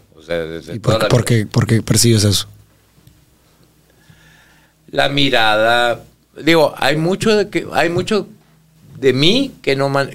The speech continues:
Speaker 1: que, que no es consciente, como de ti que no es consciente.
Speaker 2: Ujú.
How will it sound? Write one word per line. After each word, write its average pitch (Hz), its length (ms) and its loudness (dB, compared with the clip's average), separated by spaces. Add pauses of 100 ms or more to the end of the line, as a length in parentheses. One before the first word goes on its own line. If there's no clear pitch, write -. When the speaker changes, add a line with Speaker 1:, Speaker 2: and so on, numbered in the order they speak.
Speaker 1:
que, 113 400 0
que 120 180 0
no 127 840 -2 (360)
es 120 240 -4
consciente, 147 520 -2
como 101 320 -2
de 95 140 0
ti 107 340 0
que 107 140 0
no 92 100 -6
es 87 120 -8
consciente. 107 600 -4
Speaker 2:
Ujú. 110 280 -8